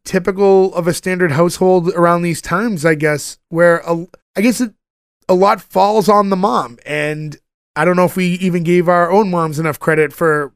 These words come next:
how much running around they had to do back then, but Roseanne's working a full day and now she has to leave work. She has to go to the school. She has to run to the store, change the, change the bags, be home, take care of the kids, make food. There's a lot on her.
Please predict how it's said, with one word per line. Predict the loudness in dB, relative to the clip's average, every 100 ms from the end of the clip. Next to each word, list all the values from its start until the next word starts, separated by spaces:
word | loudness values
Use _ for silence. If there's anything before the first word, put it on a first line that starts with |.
| _
how | -10 -6
much | -4 -6
running | -2 -2 -2
around | -4 -4
they | -2
had | -2
to | -2
do | -4 -2
back | -2 -4
then, | -6 -8 -6
but | -4 -4 -6 _ _ _ -4
Roseanne's | -2 2 0 2
working | 0 0 -2
a |
full | -4 -2 0
day | 2 2 0
and | -4
now | -6
she | -4
has | -4
to | -4
leave | -6 -4 -4 -4
work. | -2 0 -2 _ -14
She | -12
has | -10
to | -6
go | -2 0
to |
the | 0
school. | -4 -6 -4 -4
She | -4 -4
has | -4
to | -4 -4
run | -4 -4
to |
the | -4
store, | -6 -4 0 0 0 -8
change | -4 -4 -4
the, | -2 0 -2 -6
change | -6 -4
the | -2
bags, | -2 -2 -4 -4
be | -4
home, | -2 -2 -2 -4 -8 _ _ _ _ _
take | -8 -4
care | 2 2
of |
the | 2
kids, | 0 2 2 -2 -8
make | -8 -6
food. | -6 -4 -2
There's | -4 -4 _ _ _
a | -2
lot | 2 4
on | 4 2
her. | 0